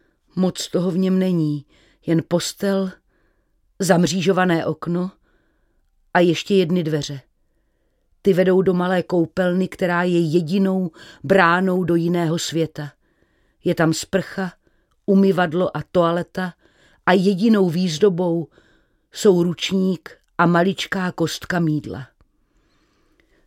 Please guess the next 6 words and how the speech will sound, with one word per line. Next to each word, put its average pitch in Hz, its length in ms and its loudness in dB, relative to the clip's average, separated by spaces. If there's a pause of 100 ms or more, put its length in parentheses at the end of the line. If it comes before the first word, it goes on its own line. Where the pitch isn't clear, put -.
(140)
Přestože 196 640 2
znám 190 420 0
každičký 185 680 -4
centimetr 196 600 0
obou 180 280 0
místností, 185 960 -2